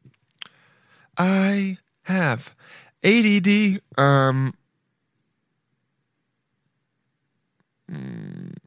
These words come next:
I don't know what's,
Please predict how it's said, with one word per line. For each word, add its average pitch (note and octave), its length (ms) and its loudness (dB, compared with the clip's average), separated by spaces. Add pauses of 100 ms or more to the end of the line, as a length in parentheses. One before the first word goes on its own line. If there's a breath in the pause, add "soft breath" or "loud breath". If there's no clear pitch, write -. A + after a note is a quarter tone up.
(2750)
I G2+ 160 -4
don't F#2 180 -4
know D2+ 200 0
what's, - 440 -6